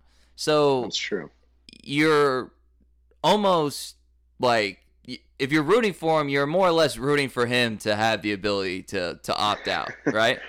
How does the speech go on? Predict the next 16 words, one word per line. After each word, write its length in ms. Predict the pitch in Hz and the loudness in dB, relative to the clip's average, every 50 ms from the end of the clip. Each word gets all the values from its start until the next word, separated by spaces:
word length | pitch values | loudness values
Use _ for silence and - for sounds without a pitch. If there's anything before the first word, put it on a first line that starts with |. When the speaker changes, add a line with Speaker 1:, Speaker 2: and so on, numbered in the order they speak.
| - - - - - _ _ | -18 -20 -20 -20 -20 _ _
Speaker 2:
Yeah. 320 | 131 131 127 127 120 113 - - | 4 6 6 6 4 2 0 -2
Speaker 1:
And 640 | 123 131 135 131 131 127 123 110 107 113 113 95 - _ _ _ _ _ _ 107 | -2 0 0 0 0 0 -2 -2 -4 -6 -10 -16 -20 _ _ _ _ _ _ -20
Speaker 2:
Yeah. 60 | 107 101 - _ _ _ - | -20 -20 -20 _ _ _ -8
Speaker 1:
the 180 | 110 131 127 | -4 -4 -2
money's 400 | 127 147 185 214 220 208 180 143 | 2 2 2 4 4 2 2 2
only 220 | 156 160 160 156 143 | 2 2 2 0 0
gonna 180 | 147 147 139 | 0 -2 -2
become 280 | 127 135 131 - 156 143 | -2 -2 -2 -2 -2 -2
a 80 | 123 - | -2 -2
problem, 460 | - 175 196 208 202 160 135 127 123 | 0 0 2 2 2 2 0 -2 -4
essentially, 560 | 123 - - 175 180 - - 135 123 117 110 | -6 -2 -2 -2 -2 -2 -4 -4 -4 -2 0
is 180 | 110 110 104 123 | -2 -2 -2 -4
i-, 140 | 123 113 - - | -6 -6 -4 -6
if 160 | 123 110 - | -8 -6 -6
he 100 | 110 107 | -10 -10
stinks. 640 | - - - 240 233 151 - - - - - - | -10 -2 0 0 0 0 -2 -8 -10 -10 -10 -12